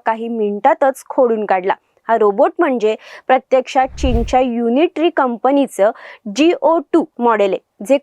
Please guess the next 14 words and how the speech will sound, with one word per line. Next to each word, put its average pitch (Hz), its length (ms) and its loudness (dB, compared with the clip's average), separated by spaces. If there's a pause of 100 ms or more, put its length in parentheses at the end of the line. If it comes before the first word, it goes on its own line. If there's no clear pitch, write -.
कोणालाही 269 840 0
दोन 220 400 0
ते 294 120 2 (100)
तीन 339 200 4
लाखांत 214 520 -2
ऑनलाइन 240 500 0
विकत 220 400 -2
घेता 285 340 0
येतं. 185 260 -2 (120)
खुद्द 254 320 0 (340)
X - 340 -2
प्लॅटफॉर्मनेही 269 920 0
या 233 140 2
दाव्यावर 220 680 2